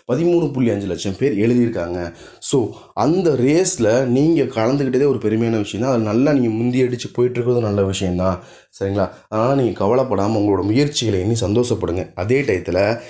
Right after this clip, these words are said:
நூத்தி அறுபதுக்கு மேல எடுத்தவங்க,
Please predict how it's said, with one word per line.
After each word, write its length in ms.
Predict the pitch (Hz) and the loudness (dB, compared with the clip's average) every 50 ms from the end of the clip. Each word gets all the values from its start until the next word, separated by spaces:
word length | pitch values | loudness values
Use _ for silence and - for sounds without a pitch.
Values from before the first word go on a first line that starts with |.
| - - - - _ _ - 139 | -20 -20 -20 -20 _ _ -2 -2
நூத்தி 480 | 160 190 180 - - - 151 151 147 - | 0 0 -2 -4 -6 -2 -2 -2 -2 -2
அறுபதுக்கு 460 | - 107 117 131 135 131 117 - 117 | -2 -2 0 0 0 0 0 0 0
மேல 300 | 104 104 110 123 139 143 | 2 2 2 2 2 2
எடுத்தவங்க, 800 | 120 104 101 113 117 - 104 98 92 90 92 98 104 107 120 | 2 0 0 -2 -2 -2 -2 -2 -2 0 0 0 0 0 0